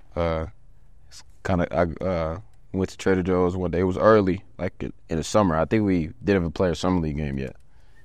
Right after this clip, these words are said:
I go there, I'm just trying to shop, I'm just trying to get some fruit,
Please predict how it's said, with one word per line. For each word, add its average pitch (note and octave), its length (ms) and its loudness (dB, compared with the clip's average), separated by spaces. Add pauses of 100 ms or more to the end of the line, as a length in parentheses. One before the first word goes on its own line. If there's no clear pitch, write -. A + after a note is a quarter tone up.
(420)
I - 80 -8
go D#2+ 180 -2
there, E2 100 0
I'm D#2+ 100 0
just D#2 140 -4
trying D#2 160 -2
to D2+ 60 -2
shop, D#2 280 2
I'm D2+ 80 -4
just - 160 -8
trying E2 140 -2
to D#2+ 40 -2
get D2+ 100 -4
some E2+ 100 -8
fruit, F2+ 420 -2